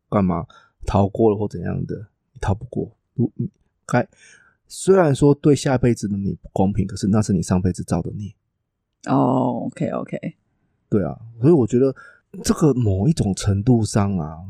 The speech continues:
Speaker 1: 也许可以阻止一些人做不好的事情。
Speaker 2: 了解。
Speaker 1: 我觉得啦，造孽的话。
Speaker 2: 了解。
Speaker 1: 对啊，所以我那时候觉得，哎，这个概念还蛮不错的哦，很，很赞哦，这样子。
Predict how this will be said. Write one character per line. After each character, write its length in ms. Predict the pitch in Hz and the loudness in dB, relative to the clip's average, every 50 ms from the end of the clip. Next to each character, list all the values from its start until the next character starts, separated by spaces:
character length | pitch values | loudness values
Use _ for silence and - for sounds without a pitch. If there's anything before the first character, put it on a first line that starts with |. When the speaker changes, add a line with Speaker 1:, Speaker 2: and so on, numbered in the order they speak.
| 110 _ _ - | -18 _ _ -6
Speaker 1:
也 200 | - 117 120 147 | -2 2 2 2
许 200 | 160 - 131 107 | 2 2 0 0
可 240 | - - - 110 113 | 0 2 0 2 2
以 120 | 113 107 | 2 0
阻 240 | 95 - - 101 101 | -2 -2 -2 -4 -2
止 240 | 98 - 104 87 101 | -2 -2 -2 0 0
一 60 | 104 | 0
些 400 | 98 - 104 101 98 92 95 104 _ _ _ _ _ _ _ _ _ _ _ _ _ _ | -2 -2 -2 0 0 0 -2 -6 _ _ _ _ _ _ _ _ _ _ _ _ _ _
人 260 | - 113 104 92 - - - | -4 -2 -2 -2 -2 -4 -8
做 380 | - - 110 98 90 85 82 - _ _ - | -4 0 0 2 0 0 -4 -10 _ _ -2
不 100 | 113 104 | -2 -2
好 160 | 87 90 76 | -2 -2 -8
的 140 | - 87 95 | -8 -12 -12
事 160 | - 101 92 | -10 -12 -12
情。 180 | - - _ _ _ _ _ _ _ | -12 -16 _ _ _ _ _ _ _
Speaker 2:
了 220 | - - 165 160 160 | -2 0 0 0 0
解。 180 | - - 110 110 | 0 0 -2 0
Speaker 1:
我 40 | - | 0
觉 140 | - - 101 | 0 0 0
得 100 | - 87 - | 0 -2 -4
啦， 120 | - - - _ | -6 -16 -18 _
造 240 | - - 117 104 101 | -2 0 0 0 0
孽 220 | 104 104 104 95 92 | -2 -2 -2 -2 -4
的 120 | - - | -6 -8
话。 220 | - - - 73 - _ _ _ _ _ _ _ | -10 -8 -10 -10 -10 _ _ _ _ _ _ _
Speaker 2:
了 240 | - - 156 151 151 | -6 -4 -2 -2 -2
解。 300 | - - 151 - - - _ - | -2 -2 -4 -4 -4 -8 _ -2
Speaker 1:
对 120 | - 107 87 | -2 0 0
啊， 120 | 76 80 | 0 -2
所 140 | 90 - 131 | 2 4 4
以 40 | 131 | 4
我 140 | 113 101 - | 4 2 0
那 100 | - 151 | 0 0
时 100 | 143 - | 2 2
候 80 | 151 135 | 0 0
觉 120 | - 120 | 0 0
得， 220 | 107 113 110 110 - _ _ _ _ _ _ _ _ _ | -2 -2 -2 -4 -8 _ _ _ _ _ _ _ _ _
哎， 280 | - 123 117 110 110 127 | -2 0 0 2 2 2
这 100 | - 165 | 2 2
个 80 | 151 | 0
概 140 | 139 - 151 | 2 2 2
念 120 | 147 151 143 | 2 2 2
还 180 | 117 107 107 | 2 2 0
蛮 180 | 107 117 113 110 | 0 0 0 2
不 100 | 123 123 | 0 0
错 260 | - - 147 139 131 | -2 0 -4 -2 0
的 60 | 123 | 0
哦， 340 | 117 110 110 113 113 110 113 | 0 2 2 2 2 2 0
很， 60 | 107 98 | 0 0
很 180 | 107 104 101 - | 0 0 -2 -2
赞 300 | - - 127 117 113 107 | -2 -2 0 0 2 2
哦， 220 | 101 98 98 104 104 | 2 2 0 0 0
这 80 | 110 | 0
样 200 | 107 104 98 95 | 0 -2 -2 -4
子。 140 | 101 120 - | -8 -12 -16